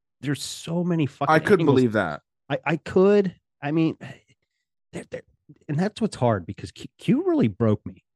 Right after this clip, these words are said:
Speaker 1: in, in, in a sense, because it fed right into everybody's conspiracy theory. You know, if you were a conspiracy theorist and you looked at this shit, you were like, "Fuck yeah, uh, there's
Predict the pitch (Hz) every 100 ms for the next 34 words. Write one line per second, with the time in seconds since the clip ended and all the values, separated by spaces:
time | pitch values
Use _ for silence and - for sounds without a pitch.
0 | _ 120 - 131 - - 127 104 - 95
1 | - 110 - 107 - - _ _ _ _
2 | 175 - - - - 123 90 92 104 107
3 | 104 98 80 - _ 123 127 120 117 107
4 | 107 104 90 - _ - 110 - - 98
5 | 90 - 69 78 - - - _ - 107
6 | 92 92 123 180 160 - 104 - 135 139
7 | 135 127 127 127 120 - 92 87 123 110
8 | 123 - - 113 - 113 - 101 104 101
9 | 80 - _ _ _ _ _ _ - -
10 | 139 127 117 107 82 - 113 - 107 107